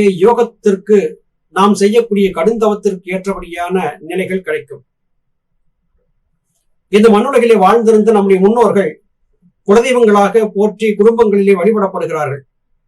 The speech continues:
நல்ல நிலையிலே ஆன்மாவை உயர்த்தி கொண்டவர்கள் தேவர்களாக உயர்ந்திருக்கிறார்கள், தெய்வங்களாக உயர்ந்திருக்கிறார்கள், சித்தர்களாக ஞானிகளாக உலவி வருகிறார்கள்.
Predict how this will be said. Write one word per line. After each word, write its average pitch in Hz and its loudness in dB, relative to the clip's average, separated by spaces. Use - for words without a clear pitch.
நல்ல 240 0
நிலையிலே 214 4
ஆன்மாவை 226 4
உயர்த்தி 220 -2
கொண்டவர்கள் 190 -2
தேவர்களாக 220 2
உயர்ந்திருக்கிறார்கள், 185 -2
தெய்வங்களாக 226 0
உயர்ந்திருக்கிறார்கள், 185 -2
சித்தர்களாக 226 2
ஞானிகளாக 208 0
உலவி 220 0
வருகிறார்கள். 160 -4